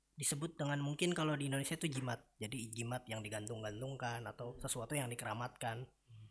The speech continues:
Speaker 1: Kemudian tiwalah, tiwalah ini pelet. Pelet itu adalah merupakan bagian dari kesyirikan.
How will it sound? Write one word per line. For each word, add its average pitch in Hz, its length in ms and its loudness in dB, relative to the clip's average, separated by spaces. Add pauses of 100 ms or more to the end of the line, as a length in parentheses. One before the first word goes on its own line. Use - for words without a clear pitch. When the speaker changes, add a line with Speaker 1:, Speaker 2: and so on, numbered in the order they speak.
(240)
Speaker 1:
Kemudian 147 360 2
tiwalah, 170 420 8
tiwalah 139 320 4
ini 160 140 2
pelet. 147 340 4 (760)
Pelet 123 320 0 (320)
itu 139 180 -2
adalah 160 260 4
merupakan 143 400 4
bagian 165 340 6
dari 156 320 4 (300)
kesyirikan. 107 600 0